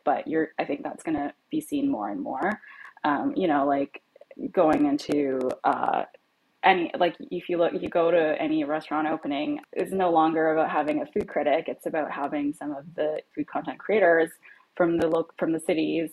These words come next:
um, come out to these events to create digital content for it, and not necessarily a big written piece about it. So, um, I think that's definitely,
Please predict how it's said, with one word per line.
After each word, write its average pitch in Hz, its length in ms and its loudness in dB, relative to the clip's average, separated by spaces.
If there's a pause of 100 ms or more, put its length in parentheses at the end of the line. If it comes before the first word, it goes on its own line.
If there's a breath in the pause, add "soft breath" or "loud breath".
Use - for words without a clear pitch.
(100)
um, 160 220 0
come 160 180 -2
out - 240 0
to 170 100 0
these 151 240 -2
events 160 520 -4
to 156 360 -2
create 151 460 -4
digital 151 260 -2
content 147 480 -4
for 151 160 0
it, 147 200 0 (580 loud breath)
and 165 100 2
not 151 140 2
necessarily 156 560 -2
a 147 60 2
big 147 180 -4
written 151 420 -2 (100)
piece - 220 -4
about 180 220 2
it. 262 320 0 (100)
So, - 380 0 (540 loud breath)
um, 135 260 0
I 151 80 0
think 311 180 -2
that's - 220 0
definitely, - 600 0